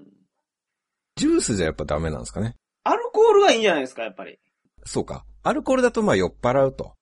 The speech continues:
Speaker 2: はい。
Speaker 1: じゃあアルコールで酔っ払うと、
Speaker 2: はい。
Speaker 1: まあ本音が言えるとか、
Speaker 2: はい。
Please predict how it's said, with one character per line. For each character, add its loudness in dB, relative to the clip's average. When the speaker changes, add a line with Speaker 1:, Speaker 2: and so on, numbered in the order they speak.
Speaker 2:
は -12
い。 -14
Speaker 1:
じ -2
ゃ 2
あ 2
ア 2
ル -4
コ -4
ー 0
ル -4
で 0
酔 4
っ -20
払 -4
う -6
と、 2
Speaker 2:
は -12
い。 -18
Speaker 1:
ま -2
あ 2
本 -4
音 -2
が 0
言 0
え 4
る 2
と -6
か、 -6
Speaker 2:
は -16
い。 -18